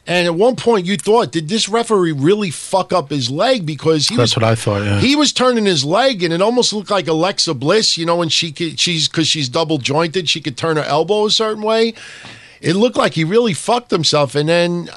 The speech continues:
Speaker 1: uh, maybe he had a dislocated kneecap or something, but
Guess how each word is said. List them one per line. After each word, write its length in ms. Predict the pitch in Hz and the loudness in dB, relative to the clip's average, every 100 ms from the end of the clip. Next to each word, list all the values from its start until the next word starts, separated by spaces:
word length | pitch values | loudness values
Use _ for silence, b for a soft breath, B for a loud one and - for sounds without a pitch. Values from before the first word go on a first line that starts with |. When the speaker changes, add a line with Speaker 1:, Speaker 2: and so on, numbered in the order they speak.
| - - - | -12 -12 -8
Speaker 1:
uh, 100 | 180 | -8
maybe 320 | 175 170 214 | -2 0 4
he 40 | 262 | 4
had 160 | 294 | 4
a 40 | 190 | 2
dislocated 680 | 123 202 208 175 175 143 113 | 2 0 0 -2 -2 -2 -2
kneecap 540 | 127 208 - 196 147 | 0 -2 -2 -4 -2
or 60 | 123 | -2
something, 420 | - 123 117 120 | -2 -2 -4 -6
but 240 | 107 117 | -2 -2